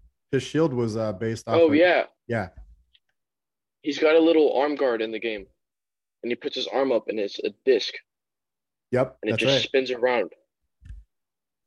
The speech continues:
Speaker 1: Yeah, I was watching
Speaker 2: And that
Speaker 1: an
Speaker 2: was also
Speaker 1: interview
Speaker 2: tied
Speaker 1: with,
Speaker 2: into the game.
Speaker 1: with the director. He was, uh, he was talking about his love for God of War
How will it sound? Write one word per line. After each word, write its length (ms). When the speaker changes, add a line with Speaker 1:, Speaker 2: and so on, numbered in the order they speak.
Speaker 1:
Yeah, 160
I 40
was 160
watching 320
Speaker 2:
And 20
that 140
Speaker 1:
an 80
Speaker 2:
was 100
also 40
Speaker 1:
interview 160
Speaker 2:
tied 80
Speaker 1:
with, 140
Speaker 2:
into 80
the 100
game. 100
Speaker 1:
with 140
the 80
director. 500
He 180
was, 280
uh, 340
he 80
was 140
talking 320
about 240
his 180
love 300
for 80
God 220
of 100
War 360